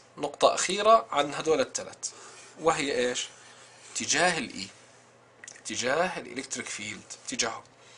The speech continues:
الاتجاه ما بتغيرش. عشان نعرف الاتجاه شو بعمل؟ بنحط هون شحنة موجبة صغيرة. إذا الرد كانت شحنته موجبة، موجب مع موجب، إيش راح يكون؟ تنافر. هذا هو اتجاه الإي.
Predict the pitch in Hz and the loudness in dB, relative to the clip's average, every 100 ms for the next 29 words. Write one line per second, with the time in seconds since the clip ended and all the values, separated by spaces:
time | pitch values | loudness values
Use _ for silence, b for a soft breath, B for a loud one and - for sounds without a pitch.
0 | B B B B B B B B - - | B B B B B B B B -10 -8
1 | - - - 339 330 - B B - - | -4 0 8 10 10 6 B B -10 -12
2 | 165 254 285 226 220 220 226 156 - - | 4 6 6 4 2 4 4 8 8 8
3 | - - - 196 214 208 202 165 165 175 | 4 4 4 6 8 6 6 -2 0 4
4 | 190 180 156 147 190 277 - - 262 233 | 6 4 2 0 -2 -4 -8 2 4 6
5 | 214 214 - 208 202 202 185 190 175 165 | 4 4 0 -4 -4 0 2 2 0 -4
6 | - B B B - - - B B B | -8 B B B -20 -20 -18 B B B
7 | B - 127 131 220 233 190 180 190 190 | B 0 2 8 8 8 6 6 4 2
8 | 196 214 247 202 180 180 185 - 175 170 | -2 4 6 8 10 10 8 0 2 2
9 | 156 143 151 156 156 165 165 160 156 - | 4 2 4 2 2 4 4 4 0 -2
10 | 143 147 175 - _ 196 202 175 - - | -2 -4 -8 -20 _ 2 4 2 0 0
11 | 160 160 151 147 120 139 139 135 - | 0 2 0 -2 0 0 0 -2 -10